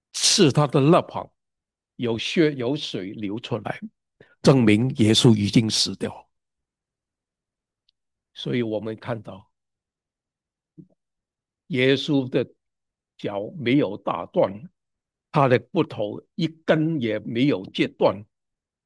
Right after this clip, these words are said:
他完全应验圣经里面来死。我们感谢神。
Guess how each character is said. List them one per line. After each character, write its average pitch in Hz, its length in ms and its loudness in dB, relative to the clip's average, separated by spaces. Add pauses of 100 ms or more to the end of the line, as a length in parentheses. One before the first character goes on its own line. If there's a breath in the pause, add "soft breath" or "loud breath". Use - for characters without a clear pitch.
(220)
他 160 140 4
完 143 380 4
全 135 400 -2
应 160 360 0
验 123 280 0
圣 131 320 -4
经 143 220 0
里 98 140 -8
面 104 280 -6 (1600)
来 101 160 -4
死。 - 360 -10 (680)
我 160 140 -10
们 120 120 -8
感 98 240 -10
谢 - 240 -8
神。 - 240 -18